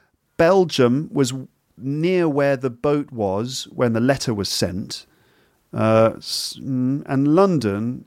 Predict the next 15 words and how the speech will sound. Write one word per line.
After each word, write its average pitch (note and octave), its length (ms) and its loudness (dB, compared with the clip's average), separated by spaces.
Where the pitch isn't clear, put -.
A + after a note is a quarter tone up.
is B2 400 -2
where B2 420 0
they B2+ 240 -2
both B2+ 560 0
are A#2+ 500 -2
operating. G2 760 -2
Do F3 100 -2
we G#3+ 180 0
have F#3 200 -2
any G#3 160 0
connection F#3+ 380 -2
between E3+ 560 -2
Rosencrantz E3 640 0
and D#3 180 -2
Vietnam? E3+ 720 0